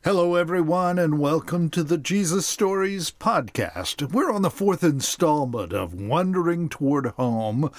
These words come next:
And remember, Jesus is slowly making progress to the final week of his life, which will take place in Jerusalem. Remember also, he's on foot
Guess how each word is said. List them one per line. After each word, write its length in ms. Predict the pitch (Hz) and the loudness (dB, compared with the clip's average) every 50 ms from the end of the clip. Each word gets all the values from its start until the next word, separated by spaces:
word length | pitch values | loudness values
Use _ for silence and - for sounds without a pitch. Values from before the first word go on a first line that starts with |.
| - - - - 127 - | -14 -16 -14 -14 -10 -4
And 120 | - 127 147 | -2 0 0
remember, 380 | 190 220 269 302 320 339 330 | 2 0 0 0 2 2 0
Jesus 560 | 156 - - 220 240 220 - - 185 - - | 0 2 2 2 2 2 0 -2 -2 0 2
is 140 | 170 151 - | 0 0 0
slowly 840 | - - - - - - 139 139 156 180 196 196 202 214 190 185 175 | 0 -4 -4 -4 -2 0 2 2 4 4 4 4 2 2 0 -2 0
making 560 | 160 151 139 143 147 139 - - 147 143 131 | 2 2 2 2 0 0 -2 -2 -2 -2 -2
progress 720 | - - - 127 127 127 120 101 120 123 127 113 - - | -4 -2 0 0 0 0 0 -2 0 0 0 0 -2 -6
to 160 | - - 139 | -2 -2 -2
the 140 | 113 98 107 | -2 -2 -6
final 640 | - - - - 135 147 156 160 160 160 151 135 127 | -10 -10 -4 -2 0 2 2 2 2 0 0 0 0
week 280 | 127 127 131 123 - - | 0 0 0 0 0 -2
of 120 | 120 104 | -2 0
his 200 | 120 110 - - | -2 -2 -2 -2
life, 440 | 117 107 101 107 117 113 - - - - - - - - - - | 0 0 0 0 0 -2 -6 -8 -14 -18 -18 -18 -18 -18 -8 -4
which 220 | - 123 - 101 | -2 -2 -2 -2
will 160 | 104 110 104 | -4 -6 -6
take 320 | - - 160 151 147 - - | -2 -2 -2 -2 -2 -4 -8
place 360 | - 131 127 120 104 - - | -6 -2 -2 -2 -2 -2 -4
in 200 | 123 113 104 98 | -2 -2 -4 -2
Jerusalem. 760 | 101 110 110 107 117 123 113 - - - 101 87 82 87 87 - - - - - - | -2 -2 0 0 0 0 0 -2 -4 -4 -6 -6 -6 -8 -10 -12 -16 -18 -18 -6 -2
Remember 500 | - 151 151 151 160 160 143 123 123 127 | 0 0 2 2 2 0 0 0 0 0
also, 440 | 139 160 170 - - - 117 113 | 2 2 2 0 -2 -6 -6 -2
he's 200 | 104 131 139 131 | 0 0 0 0
on 220 | 131 113 120 120 113 | 0 -2 -2 -4 -4
foot 540 | - - - - 233 220 - - - - | -6 -4 0 2 2 2 2 0 -6 -16